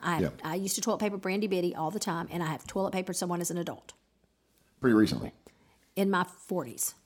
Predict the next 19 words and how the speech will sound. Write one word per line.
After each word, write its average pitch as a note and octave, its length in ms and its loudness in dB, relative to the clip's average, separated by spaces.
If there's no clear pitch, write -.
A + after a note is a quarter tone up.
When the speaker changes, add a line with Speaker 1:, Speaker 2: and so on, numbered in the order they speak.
Speaker 2:
Is C#3+ 240 8
there D3+ 220 10
a G2+ 140 8
statute A2 440 4
of F2+ 100 4
limitations? F2 680 -2
Speaker 1:
Of? E3+ 360 -4
Speaker 2:
On G2+ 140 2
T C#3 140 4
P. - 160 0
Speaker 1:
An F3+ 120 0
age A3+ 340 2
when G3 120 0
you F#3 60 2
shouldn't E3 200 2
Speaker 2:
Yeah, E3+ 60 6
Speaker 1:
do A#3+ 80 2
it? C4+ 100 -6
Speaker 2:
yeah. G2+ 120 0